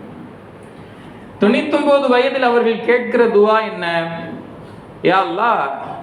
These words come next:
எனக்கு சாலிஹான குழந்தையை தருவாயாக" என்று கேட்கிறார்கள். பல்லாண்டுகள் அவர்களுடைய வாழ்நாளில் இந்த துவாவை கேட்டிருக்கலாம். ஆனால் இந்த துவா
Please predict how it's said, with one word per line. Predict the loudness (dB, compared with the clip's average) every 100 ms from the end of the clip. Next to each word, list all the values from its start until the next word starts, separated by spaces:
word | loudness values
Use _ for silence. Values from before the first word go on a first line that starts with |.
| -6
எனக்கு | 0 0 0 0 0 2
சாலிஹான | 2 0 2 2 2 0 -2
குழந்தையை | -2 0 0 0 0 0
தருவாயாக" | 0 2 2 2 0 -2 -2 -2
என்று | -2 -2 0
கேட்கிறார்கள். | 0 0 0 0 -2 -6 -10 -14 -16 -18 -18 -18 -20 -20 -20 -20 -20 -20 -20 -20 -20 -20 -20 -20 -20 -20 -20 -20 -20 -4
பல்லாண்டுகள் | -2 0 0 0 -4 -6 -2 -2 -2 -6 -2
அவர்களுடைய | 0 0 0 0 0
வாழ்நாளில் | 2 0 0 -2 -2 -4 -6
இந்த | -6 0 2
துவாவை | 4 2 -2 -2
கேட்டிருக்கலாம். | -2 0 -2 0 0 0 -2 -6 -12 -16 -18 -20 -20 -20 -20 -20 -20 -20 -20 -20 -20 -8
ஆனால் | -2 0 0 -4
இந்த | -4 -4
துவா | 0 2 2